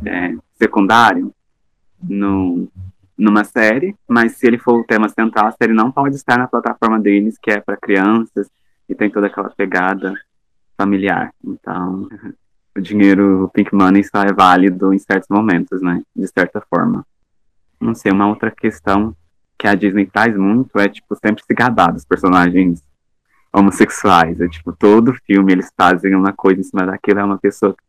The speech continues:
tá ali em cena dois minutos. E aí tem uma referência a ela ter, sei lá, uma outra pessoa do mesmo sexo. E acabou. E aí eles ficam se gabando em cima daquilo e é toda vez que tem.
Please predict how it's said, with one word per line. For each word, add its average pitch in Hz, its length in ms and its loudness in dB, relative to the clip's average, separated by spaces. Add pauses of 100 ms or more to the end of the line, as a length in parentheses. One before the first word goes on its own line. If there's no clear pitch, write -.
(160)
tá 107 140 2
ali 101 220 -2
em 101 100 -2
cena 104 440 -2 (460)
dois 131 260 4
minutos. 135 320 0 (280)
E 101 100 2
aí 98 80 2
tem 107 180 2
uma 151 120 4
referência 110 680 0 (420)
a - 160 -2
ela 95 340 -2
ter, 95 440 -2 (140)
sei 104 100 0
lá, 90 120 2
uma 92 160 0
outra 95 240 -4
pessoa 92 580 -4 (240)
do 98 100 -2
mesmo 95 220 2
sexo. - 440 -6 (680)
E 123 80 -2
acabou. 147 460 -2 (960)
E 113 120 -14
aí 113 100 -6
eles 110 160 -6
ficam 117 220 -4
se - 100 -16
gabando 110 400 4
em 117 40 2
cima 110 200 -2
daquilo 107 640 2
e 107 160 2
é 107 140 0 (100)
toda 113 360 6
vez 107 360 0
que - 80 -6
tem. 92 360 -2